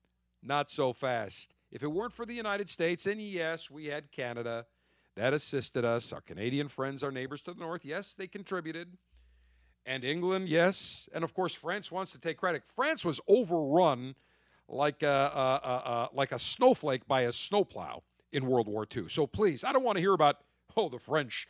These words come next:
they really gave up, the French army gave a big fight." They rolled over like a bunch of pansy asses that the French are. So when I hear the Secretary General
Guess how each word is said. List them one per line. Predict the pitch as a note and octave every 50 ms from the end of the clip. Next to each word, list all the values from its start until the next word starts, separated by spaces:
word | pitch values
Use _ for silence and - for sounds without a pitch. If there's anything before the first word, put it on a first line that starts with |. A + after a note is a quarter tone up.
| - - _
they | - D3
really | F3 E3+ D#3+ D3+ D3
gave | A#2 C#3+ D3+ C#3+ D3
up, | C#3 - -
the | B2+ A2
French | - E3 D#3 C3 -
army | D#3 D3+ C#3+ C3 B2
gave | A2+ B2+ B2 A2
a | A#2
big | G2+ G#2+ F3+ B2 -
fight." | - - C#3+ A#2+ G#2 - _
They | B3+ C4+ B3+
rolled | G3 D#3+ E3 E3+ E3 C3
over | B2+ B2+ B2 A#2 G2+ G#2
like | G#2+ A2+ -
a | B2+
bunch | - F3 F#3 D#3+
of | E3+ C#3+ - -
pansy | D#3+ F#3+ F#3+ D#3+ A#2+ C3 A#2+ A#2+
asses | A#2 A#2 - D3 D3+ C#3+ - - - - -
that | - D#3 D3
the | D#3+ D3
French | - E3+ F3 F#3+ - -
are. | B3 B3+ A#3+ F#3 - - - _ _ _ _ _ _ _ _ _ _ _ _ _ _ _ _ _ _ _ _ _ _ _ _ _ _ _ _ _ _ _ _ _
So | _ - G3+
when | G#3+ C#4 C#4+
I | D#4 C#4+
hear | A3+ F3 G#3+ C#4+ D#4 D#4
the | B3 G3+
Secretary | - - B3+ A#3+ - G#3 - - G#3 F3+ D#3 C3
General | - - C3+ E3+ G3 D#3 - - - -